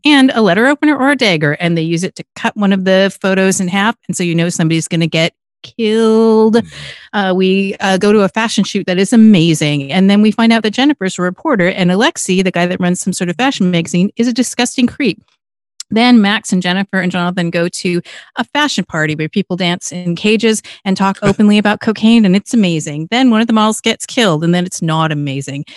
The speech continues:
Speaker 1: Then, um, the Heart's model for Alexis magazine, and he watches Jennifer in the shower, and then blissfully,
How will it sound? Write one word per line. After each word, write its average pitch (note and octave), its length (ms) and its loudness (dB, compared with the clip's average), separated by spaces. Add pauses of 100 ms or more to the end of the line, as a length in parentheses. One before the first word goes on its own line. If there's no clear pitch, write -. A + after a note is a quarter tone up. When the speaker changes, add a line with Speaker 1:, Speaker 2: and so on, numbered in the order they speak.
Speaker 1:
Then, A3 420 2 (120)
um, G#3 340 0
the G3 80 0
Heart's G#3 380 -2
model G3 480 -2
for G#3 260 -4
Alexis G3 500 -6
magazine, G#3+ 460 0
and F#3 180 -2
he A3 220 -6
watches G#3 380 -4
Jennifer G3+ 320 -6
in F#3+ 100 -6
the F#3+ 60 -4
shower, F3+ 340 -2
and F3+ 140 -4
then F#3 160 -2
blissfully, F3 640 -2